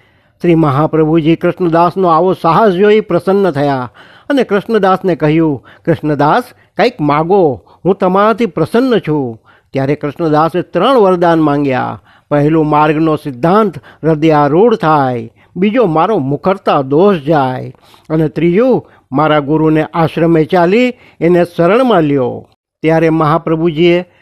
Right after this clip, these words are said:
બે વરદાન તો આપ્યા, પણ ત્રીજું ન આપ્યું, કારણ કે ગુરુ દૈવી જીવ ન હતા. ત્યારબાદ પરિક્રમા કરતા એકવાર મહાપ્રભુજી તથા કૃષ્ણદાસ મેઘન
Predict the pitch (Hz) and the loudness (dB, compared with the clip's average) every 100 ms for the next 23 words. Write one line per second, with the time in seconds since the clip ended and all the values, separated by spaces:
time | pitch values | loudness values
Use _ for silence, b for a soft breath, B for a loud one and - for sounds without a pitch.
0 | b 214 269 196 170 160 170 175 196 185 | b -4 0 2 2 0 0 0 0 0
1 | 196 202 156 135 117 b b 185 147 - | 0 0 0 -4 -10 b b -4 -2 -2
2 | 175 202 156 143 175 151 - 143 139 123 | 0 0 0 0 0 0 -2 -4 -4 -6
3 | - b b - 277 269 254 180 156 196 | -12 b b -2 0 0 0 -2 0 0
4 | 214 143 170 214 180 175 190 139 156 175 | 0 2 2 2 0 0 0 0 0 0
5 | 156 151 135 120 113 b b b 160 160 | 0 0 -2 -4 -10 b b b 0 2
6 | 160 156 160 - 190 233 220 196 180 156 | 2 0 -2 -2 -6 -2 -2 0 0 0
7 | 147 160 151 151 147 b b 165 170 170 | -2 0 0 0 -6 b b 0 0 0
8 | 160 156 156 156 151 165 175 160 185 180 | 0 0 0 0 0 0 0 2 0 -2
9 | 180 185 180 175 208 202 180 196 175 196 | -2 -4 -4 -6 -4 -2 0 0 0 0
10 | 185 208 220 | 0 0 -2